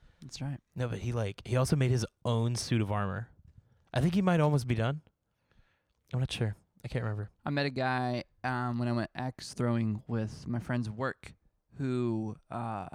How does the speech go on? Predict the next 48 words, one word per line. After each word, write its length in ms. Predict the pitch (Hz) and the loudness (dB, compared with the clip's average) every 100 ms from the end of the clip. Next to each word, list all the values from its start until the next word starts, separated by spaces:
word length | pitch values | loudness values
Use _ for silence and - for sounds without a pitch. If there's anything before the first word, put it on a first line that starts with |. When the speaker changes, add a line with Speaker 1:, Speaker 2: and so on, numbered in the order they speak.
| - | -16
Speaker 1:
he 160 | 131 139 | -12 -8
had, 120 | 123 | -6
like, 140 | 117 - | -6 -8
a 60 | |
full, 260 | - - 135 | -12 -4 -2
he 80 | 139 | 0
was 120 | 123 | 0
wearing 200 | 135 117 | 0 -2
chainmail. 460 | - 147 139 110 - - | -4 -2 0 -2 -4 -10
Speaker 2:
Really? 100 | - _ _ _ _ _ _ - | -16 _ _ _ _ _ _ -6
Speaker 1:
Like 220 | 120 117 | -4 0
a, 280 | 110 104 - _ _ - | 0 0 -4 _ _ -6
not 160 | 127 | -4
a 40 | 107 | -4
dress 560 | - 120 117 110 - | -4 -2 0 -2 -8
of 80 | 117 | -12
chainmail, 420 | - 117 107 107 | -8 -4 -2 -2
but, 180 | 117 113 | -4 -6
like, 200 | 117 - | -8 -6
you 100 | 143 | -2
know 60 | 117 | 0
what 80 | 107 | -2
I 40 | |
mean? 160 | 107 117 | -4 -4
That's 120 | 123 | -2
Speaker 2:
Like, 140 | 120 | -2
Speaker 1:
what 80 | 127 | -2
it 40 | 117 | -2
looked 220 | 123 - | -2 -4
like. 220 | - - | -8 -6
Speaker 2:
like 140 | 117 113 | -6 -4
a, 160 | 135 - - | -6 -10 -10
like, 140 | 139 - - - | -10 -10 -14 -6
um, 580 | 113 110 120 123 - 123 - - _ _ _ _ _ _ - | -2 0 -2 -4 -10 -14 -16 -20 _ _ _ _ _ _ -8
like 120 | 117 | -6
a 40 | 127 | -4
shirt 320 | - 156 208 | -2 -2 -2
made 140 | 202 233 | -6 -8
of 40 | |
chainmail? 380 | - 262 277 277 - _ | -6 -6 -6 -10 -12 _
Speaker 1:
But 120 | 165 | 0
it 40 | 135 | 2
went 200 | 147 139 | 2 2
down 160 | 135 | 0
to, 60 | 117 | 0
like, 140 | 107 | -2
his 160 | 131 123 | -4 -4
knees. 440 | 127 135 - - | -6 -6 -10 -20